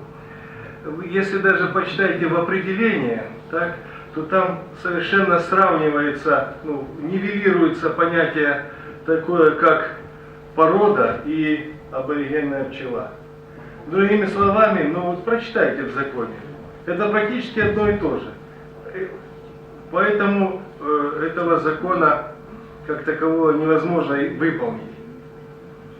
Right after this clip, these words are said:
Он не работает и не будет. Даже в расщ-, в общении у нас мы, м, многих вещей не понимаем,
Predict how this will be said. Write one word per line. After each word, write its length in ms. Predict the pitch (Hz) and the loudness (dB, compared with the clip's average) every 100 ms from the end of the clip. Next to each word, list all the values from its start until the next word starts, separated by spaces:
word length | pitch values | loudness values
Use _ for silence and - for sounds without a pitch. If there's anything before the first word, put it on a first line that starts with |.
| - - - - - - | -20 -20 -20 -20 -20 -10
Он 140 | 160 202 | -4 0
не 100 | 220 | 2
работает 520 | 214 202 196 143 127 | 2 0 0 0 -4
и 100 | 147 | -4
не 100 | 160 | -4
будет. 340 | 147 123 110 - 82 - - - - - - - - - - - - - - - - - - | -6 -8 -8 -10 -14 -16 -18 -18 -18 -20 -20 -18 -18 -18 -20 -20 -18 -18 -18 -18 -20 -18 -6
Даже 320 | 180 196 190 | 0 0 0
в 80 | 180 | 2
расщ-, 340 | 190 185 - 151 143 131 | 0 0 -6 -12 -14 -2
в 60 | 190 | -2
общении 640 | - - 254 233 190 147 151 151 | 0 -2 -2 2 4 4 2 -2
у 80 | 156 | -2
нас 260 | 143 - - - - | 0 0 -4 -12 -10
мы, 400 | 156 190 180 - - - 151 | 0 0 0 -4 -12 -16 -12
м, 280 | 147 135 123 - - - - - - 139 | -10 -10 -12 -16 -18 -18 -18 -20 -16 -6
многих 340 | 160 180 170 | -4 -4 -6
вещей 640 | 170 170 208 202 190 - - - - - - - - - - - | -6 -6 0 2 2 -2 -10 -18 -20 -20 -20 -20 -20 -20 -18 -8
не 120 | 135 156 | -4 -2
понимаем, 800 | 170 170 165 180 220 - 117 | 0 0 2 4 4 2 -2